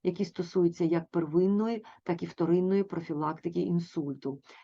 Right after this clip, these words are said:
І звертаю вашу увагу, бачите, д-, е, значить, велика дуже, дуже доза,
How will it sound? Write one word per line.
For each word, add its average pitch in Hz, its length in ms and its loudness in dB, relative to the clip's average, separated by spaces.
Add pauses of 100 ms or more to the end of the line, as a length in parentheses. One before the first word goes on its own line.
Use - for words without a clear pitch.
І 190 80 4
звертаю 208 440 2
вашу 202 340 2
увагу, 143 320 0
бачите, 170 420 -2
д-, 147 240 -8 (380)
е, 160 200 0 (200)
значить, 170 420 -2 (220)
велика 185 480 2
дуже, 165 320 4
дуже 165 380 0
доза, 151 680 2